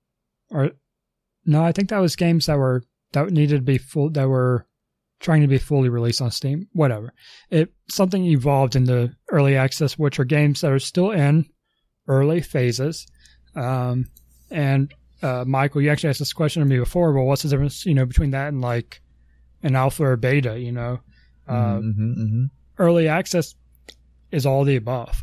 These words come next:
Speaker 1: Um, and that's kind of where it suffered, I think, as a start. Uh,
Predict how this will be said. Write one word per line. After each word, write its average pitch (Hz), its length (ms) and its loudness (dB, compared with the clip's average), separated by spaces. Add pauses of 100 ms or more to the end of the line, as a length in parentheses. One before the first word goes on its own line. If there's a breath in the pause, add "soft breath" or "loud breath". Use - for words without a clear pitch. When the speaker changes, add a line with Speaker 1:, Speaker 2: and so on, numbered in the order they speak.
(140)
Speaker 1:
Um, 123 340 -2
and 143 100 0
that's 139 140 -2
kind 160 300 0
of 139 80 0
where 143 120 0
it 139 80 -8
suffered, 156 520 0
I 151 260 -2
think, 135 200 0
as 123 100 -4
a 117 40 -4
start. 131 520 -4 (120)
Uh, 160 360 -10